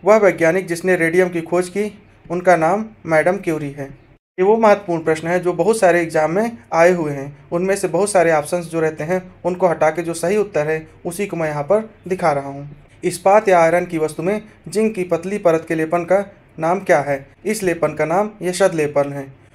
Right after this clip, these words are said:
चूहों की मारने की दवा क्या है? तो वह जिंक phosphate है।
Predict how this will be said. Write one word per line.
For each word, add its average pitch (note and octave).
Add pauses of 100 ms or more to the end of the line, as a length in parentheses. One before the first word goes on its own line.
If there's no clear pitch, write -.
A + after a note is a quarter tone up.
(160)
चूहों F#3
की G#3
मारने E3+
की F3
दवा D#3+ (380)
क्या F3+
है? C#3+ (400)
तो D#3+
वह G3+ (180)
जिंक G3+
phosphate D3+
है। C#3